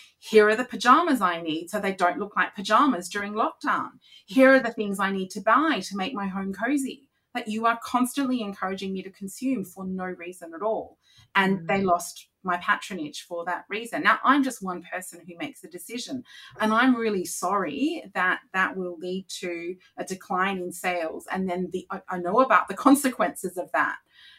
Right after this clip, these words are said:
Speaker 2: Mm.
Speaker 1: However, we as people need to make a stand around this. We can't consume our way to sustainability.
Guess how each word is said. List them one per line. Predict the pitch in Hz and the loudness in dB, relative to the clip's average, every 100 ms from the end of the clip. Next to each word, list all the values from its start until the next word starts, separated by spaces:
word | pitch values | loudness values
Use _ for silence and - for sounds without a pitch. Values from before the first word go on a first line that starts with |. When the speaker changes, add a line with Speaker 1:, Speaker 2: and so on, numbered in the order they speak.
| - | -12
Speaker 2:
Mm. | 190 185 | -10 -4
Speaker 1:
However, | 180 247 233 220 262 311 262 190 117 190 262 _ _ _ _ - - _ _ _ 196 | 2 6 6 6 2 2 2 2 2 0 -4 _ _ _ _ -18 -18 _ _ _ -6
we | 196 254 254 | 2 4 6
as | 220 202 | 4 2
people | - 196 190 185 | -6 -6 -6 -6
need | 175 170 | -6 -8
to | |
make | 185 160 185 | -8 -8 -10
a | |
stand | - 151 196 208 | -6 -4 -2 -4
around | 190 151 | -6 -6
this. | - - - | -8 -12 -2
We | 214 | -2
can't | 233 262 254 254 | 0 4 4 4
consume | - 208 190 - 190 196 | -4 -8 -6 -6 -4 -2
our | 180 | -2
way | 160 160 160 | -4 -6 -8
to | |
sustainability. | 170 - - 160 156 147 175 - 143 - | -12 -16 -10 -8 -8 -8 -8 -10 -14 -20